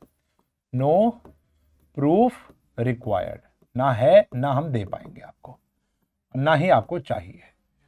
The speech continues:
ठीक है ना? आपको सिर्फ इसको समझना है, फील करना है और इसको अप्लाई करना है।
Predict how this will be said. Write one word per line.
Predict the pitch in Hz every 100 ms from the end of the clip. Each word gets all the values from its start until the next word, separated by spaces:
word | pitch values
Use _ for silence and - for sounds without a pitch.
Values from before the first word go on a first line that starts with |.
| _ -
ठीक | 165
है | 202
ना? | 165 - _ _ 127
आपको | 131 -
सिर्फ | 160 165 156
इसको | 160 185
समझना | - 110 123 151
है, | 170
फील | 196 131 131
करना | 135 139 175
है |
और | 156
इसको | 107 190
अप्लाई | 147 117 101
करना | 98 - 104
है। | -